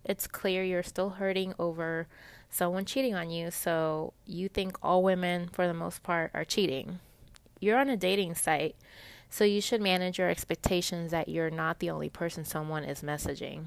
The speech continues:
Now, It'd be different if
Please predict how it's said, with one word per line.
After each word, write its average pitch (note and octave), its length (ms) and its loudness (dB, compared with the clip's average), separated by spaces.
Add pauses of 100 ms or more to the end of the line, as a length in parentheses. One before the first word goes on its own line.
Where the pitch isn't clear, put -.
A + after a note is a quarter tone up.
(140)
Now, E3+ 500 2 (960)
It'd A3+ 80 2
be G4+ 100 6
different F3+ 640 2
if F3 400 2